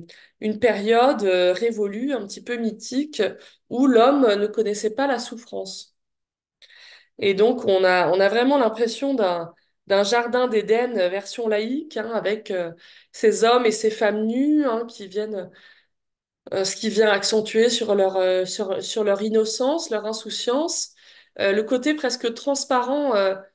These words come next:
euh, des figures, hein, puisqu'on a l'impression que, que ces femmes laissent vraiment presque passer la lumière. Euh,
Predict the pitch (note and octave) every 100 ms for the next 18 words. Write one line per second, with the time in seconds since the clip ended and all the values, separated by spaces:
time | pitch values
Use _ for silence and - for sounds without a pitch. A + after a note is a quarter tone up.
0 | _ _ - - G3 F#3+ F#3+ F#3+ G#3+ -
1 | G#3+ A3+ F#4+ B3 B3 B3 A#3 A3 G#3 F#3+
2 | G3+ A3+ A3 - C#4 C4+ A3 G#3 - -
3 | - A3 G#3+ A3 - B3+ C4 G3 F#3+ -
4 | A3 B3+ C#4 A3+ A3 C4 B3+ A3+ A3+ A#3
5 | - C4 A3+ G3+ G#3 A3+ C#4 D#4+ - -
6 | _ _ _ _ _ _ _ _ _ _
7 | _ _ - - - - - - F#3+ F#3
8 | F3+ F3+ F3+